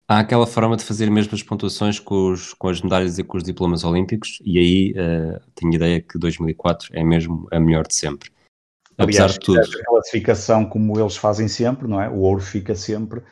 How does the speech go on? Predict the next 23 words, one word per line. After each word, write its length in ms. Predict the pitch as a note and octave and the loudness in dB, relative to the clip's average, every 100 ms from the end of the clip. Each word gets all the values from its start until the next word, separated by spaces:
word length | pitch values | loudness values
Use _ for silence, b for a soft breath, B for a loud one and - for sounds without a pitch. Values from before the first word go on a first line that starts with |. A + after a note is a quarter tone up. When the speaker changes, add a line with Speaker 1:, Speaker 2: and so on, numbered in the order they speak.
| b b - | b b 0
Speaker 2:
basta 260 | G#2 G#2 | 0 2
teres 240 | G2+ A2+ G2+ | 2 2 2
uma 160 | A2 | 2
medalha 340 | A2 A2 A2 G#2+ | 4 4 4 4
de 80 | |
ouro, 160 | A#2 G2 | 4 4
mesmo 220 | G#2 G2+ | 2 0
que 60 | F#2 | 0
tenhas 280 | G#2+ G#2+ F#2+ | 0 0 0
mais 360 | G#2 G#2 G2+ | 0 0 0
em 120 | G#2 | -2
bronze 300 | G#2 G#2+ G2+ | 0 -2 0
ou 160 | G#2+ G#2 | 0 0
em 100 | A2 | 0
prata, 460 | G#2 A2 A2 C3 b b b | 2 2 0 -6 b b b
fica 220 | G#2 F#2+ | -6 -4
sempre 200 | G#2 G2 | -2 0
à 40 | A#2 | 0
frente, 280 | A#2 A#2 | 2 -2
não 120 | - E2+ | -2 -6
é? 100 | G#2 | -6
O 80 | E2 | -6
ouro. 180 | F2 | -6